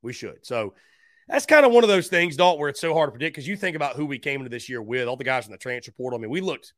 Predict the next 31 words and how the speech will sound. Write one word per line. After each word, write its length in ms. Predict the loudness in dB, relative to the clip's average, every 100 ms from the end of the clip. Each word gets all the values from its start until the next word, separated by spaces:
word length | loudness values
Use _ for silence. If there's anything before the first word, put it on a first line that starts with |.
| _ _ 0
we 140 | 4
looked 240 | 4 2
completely 680 | -4 -10 -10 -4 -4 -4 -6
different 360 | -4 -6 -8 _ _ _ _ _ _
than 180 | -12 -8
twenty 240 | -8 -8
twenty-one. 420 | -10 -14 -14 -18 _
So, 540 | -4 -2 0 -2 -6 _ _ _ _ _
um, 320 | 0 2 2 0
I 80 |
think 140 | 0 0
it 140 | -2
could 160 | -2 -2
be 80 | -2
the 80 |
start 260 | 2 4 4
of 60 | 2
something, 360 | -2 -4 -8 -6
something 340 | -6 -4 -6
good. 220 | -8 -10 _ _ _ _ _ _ _ _ _ _ _ _ _ _ _ _ _ _ _ _ _ _ _ _
I 120 | 2 4
think 120 | 4
it 80 | 2
could 160 | 2
be 80 | 0
the 80 | -4
start 200 | -6 -6
of 60 |
something 280 | -8 -12 -14
good. 180 | -18 -6
Yeah. 180 | -4